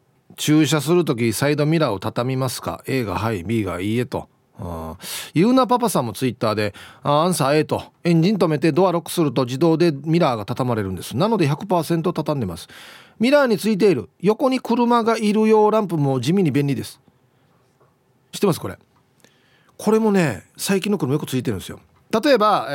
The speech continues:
ー、二車線の道路をね、バーッと走ってますよね。で、左側に車がいるじゃないですか。この時にサイドミラー見てみてください。なんかね、オレンジの光がポツンってついてるのがあるんですよ、ミラーに。あれは隣に車がいるよっていう合図なんですよ。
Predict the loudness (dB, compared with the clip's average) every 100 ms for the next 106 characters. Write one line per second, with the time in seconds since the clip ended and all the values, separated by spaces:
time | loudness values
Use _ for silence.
0 | -2 0 -2 -2 0 0 0 0 -2 0
1 | 0 -2 -6 -10 -10 -10 -10 -8 -8 -6
2 | -2 0 0 -4 -6 -8 -6 -6 -6 -6
3 | -10 -14 -18 -20 _ -2 -2 -4 -2 -2
4 | -2 -8 _ _ _ _ -2 0 2 2
5 | 0 0 -2 -4 -8 -12 _ _ _ _
6 | _ -2 0 0 -4 -6 -2 2 4 2
7 | 2 0 0 0 -2 -2 -4 -2 -2 -2
8 | -6 -2 -2 -4 -12 -14 -14 -18 _ -4
9 | -2 -2 -8 -18 _ _ _ _ _ _
10 | _ _ _ _ 0 2 2 0 -4 _
11 | _ _ _ _ _ _ _ -2 2 4
12 | 2 0 2 2 2 4 4 4 2 0
13 | -2 -2 -2 -4 -10